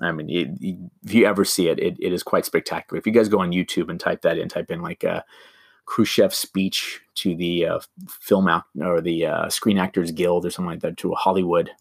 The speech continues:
yeah, it's really interesting to see the face of, uh,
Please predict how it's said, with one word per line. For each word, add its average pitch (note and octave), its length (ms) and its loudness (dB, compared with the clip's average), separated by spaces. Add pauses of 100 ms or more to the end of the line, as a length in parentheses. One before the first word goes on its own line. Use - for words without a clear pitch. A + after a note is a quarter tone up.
(220)
yeah, - 220 -14 (680)
it's - 140 -10
really F2+ 260 4
interesting - 400 -8 (200)
to F#3 60 -2
see - 160 0
the D#3+ 120 -2
face - 320 -2
of, E2 200 -2
uh, E2 200 -2